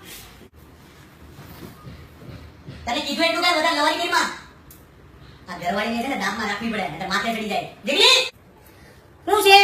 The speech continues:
Speaker 1: કાંઈ નહીં, કાંઈ નહીં. તું ભજીયા ચાલુ રાખ બનાવવાના.
Speaker 2: હે માતાજી, આને હુગરા દોસ્તારોથી છુટકારો મેળવી દે ને, તો હું તને હાથ નારિયેળ વધારે. આનું આવું જોઈએ છે ને, તો મારે આ તેલમાં પડવું જોઈએ.
Speaker 1: આ ભજીયા થઈ ગયા લાગે છે.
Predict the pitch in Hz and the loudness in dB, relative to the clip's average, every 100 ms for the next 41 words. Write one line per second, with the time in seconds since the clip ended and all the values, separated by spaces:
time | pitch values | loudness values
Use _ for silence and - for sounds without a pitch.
0 | 392 - - 330 302 285 311 - - - | 6 0 -2 -2 -2 -2 -2 -4 -10 -18
1 | - - - - - - - 302 240 311 | -16 -14 -14 -18 -20 -20 -12 -6 -2 0
2 | 285 311 320 269 220 - - - - - | 0 0 -2 -2 -4 -6 -12 -20 -20 -20
3 | - - - - 202 180 170 190 214 214 | -20 -20 -18 -6 -2 0 0 0 0 -4
4 | - - - - 208 226 190 208 254 240 | -10 -20 -10 -2 0 2 2 4 4 4
5 | 254 254 262 226 240 277 277 277 285 294 | 4 0 0 -2 2 4 4 4 2 2
6 | 302 214 - - 254 - 320 220 277 349 | 2 0 -2 -4 0 2 2 6 6 8
7 | 302 302 254 247 269 208 - - - - | 6 4 4 4 4 2 -2 -14 -20 -20
8 | - - - - - 277 302 269 330 330 | -20 -20 -20 -12 0 2 6 6 6 6
9 | 339 320 220 - - 285 226 254 339 302 | 6 4 0 -4 -2 4 8 10 8 6
10 | 302 269 269 - 226 196 - - - - | 4 4 4 4 4 4 0 -8 -18 -20
11 | - 185 175 208 202 185 196 185 170 147 | -18 -14 -10 -8 -8 -6 -6 -6 -8 -14